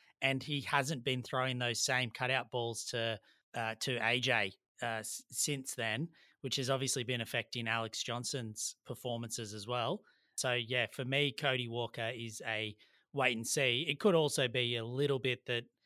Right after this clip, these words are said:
teams have studied South's attack and that left edge that was so dominant last year that they're, that they're certainly shutting it down a bit more.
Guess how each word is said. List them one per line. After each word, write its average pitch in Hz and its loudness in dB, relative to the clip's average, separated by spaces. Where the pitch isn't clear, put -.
teams 131 -2
have 117 -4
studied 127 0
South's 123 0
attack 131 4
and 123 -2
that 120 0
left 127 -2
edge 120 0
that 120 -2
was 104 -4
so 123 2
dominant 123 -2
last 127 -2
year 160 0
that 117 -8
they're, 113 -4
that 123 -14
they're 120 -6
certainly 120 -6
shutting 113 -6
it 113 -12
down 110 -8
a 107 -14
bit 117 -10
more. 107 -12